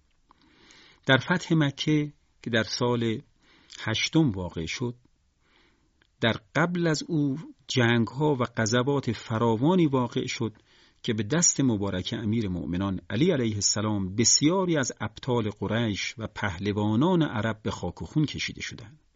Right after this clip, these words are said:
طبیعی است در میان اونها کسانی بودند که برادر داشتند، پدر داشتند، فامیل و بستگان گوناگونی داشتند که کینهٔ امیر مؤمنان بر دل اونها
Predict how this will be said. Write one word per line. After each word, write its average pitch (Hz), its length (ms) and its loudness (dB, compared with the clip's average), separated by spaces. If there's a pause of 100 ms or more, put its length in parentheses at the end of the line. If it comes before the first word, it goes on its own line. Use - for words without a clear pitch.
(1160)
طبیعی 160 320 2
است - 160 4
در 143 140 4
میان 143 320 6
اونها 127 340 0
کسانی 139 440 0
بودند 113 340 0 (400)
که 123 120 2
برادر 110 500 2
داشتند، 104 640 -2
پدر 110 320 0
داشتند، 95 760 -4
فامیل 127 640 2
و 120 40 4
بستگان 110 680 2
گوناگونی 127 600 4
داشتند 107 500 0
که - 160 -6
کینهٔ 131 800 2
امیر 143 320 4
مؤمنان 113 560 2
بر 101 120 0
دل 113 240 0
اونها 101 560 -2